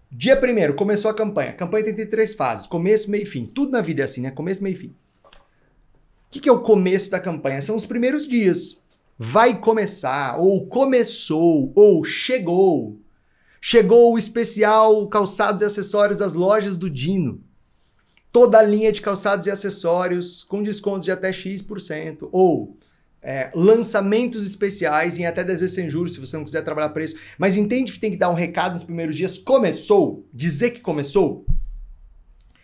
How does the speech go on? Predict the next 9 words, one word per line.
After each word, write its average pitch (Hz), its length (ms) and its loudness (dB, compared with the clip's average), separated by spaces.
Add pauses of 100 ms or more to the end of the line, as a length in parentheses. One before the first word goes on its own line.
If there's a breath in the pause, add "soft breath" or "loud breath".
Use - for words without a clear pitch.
(180)
Fase 196 420 0
um, 143 220 2
os - 100 -12
primeiros 185 400 0
quatro, 190 400 -4
três, 180 240 -2
quatro 185 240 -6
dias. 135 180 -6
Começou. 160 600 -8